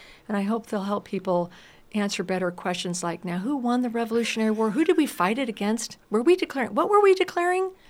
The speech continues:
Oh, right, independence from whom? Was it Russia we were fighting?" You know, and those are things that sadly too often Americans don't really know.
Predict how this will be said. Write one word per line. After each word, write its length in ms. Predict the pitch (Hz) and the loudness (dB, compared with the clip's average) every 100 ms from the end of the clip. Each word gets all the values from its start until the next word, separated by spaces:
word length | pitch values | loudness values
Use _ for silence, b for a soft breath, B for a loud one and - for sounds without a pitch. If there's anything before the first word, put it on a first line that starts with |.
| B B | B B
Oh, 300 | 262 247 208 | 0 2 2
right, 320 | 214 214 196 196 | 0 -2 0 0
independence 460 | 220 220 240 254 | -2 0 -2 -2
from 180 | - 214 | 2 2
whom? 380 | 240 302 359 359 | 4 2 2 2
Was 160 | 240 233 | 0 0
it 80 | 214 | 2
Russia 440 | 262 320 370 381 | 0 2 2 2
we 120 | 339 330 | 2 2
were 140 | 330 | 0
fighting?" 480 | 320 302 330 330 339 B B B B B B B - | -2 -2 -2 -4 -8 B B B B B B B -4
You 80 | 196 | -2
know, 160 | 190 | -2
and 120 | 185 | 2
those 220 | 214 254 294 | 2 2 0
are 80 | |
things 360 | 330 - 269 240 | -4 -4 -4 -4
that 160 | 233 - | -4 -6
sadly 440 | - 226 226 220 220 | -6 -6 -6 -8 -8
too 200 | - 226 | -8 -6
often 260 | 170 180 190 | -6 -6 -6
Americans 420 | 180 190 190 202 | -6 -6 -8 -8
don't 160 | - 247 | -8 -8
really 180 | 254 262 | -6 -6
know. 280 | 302 180 | -6 -8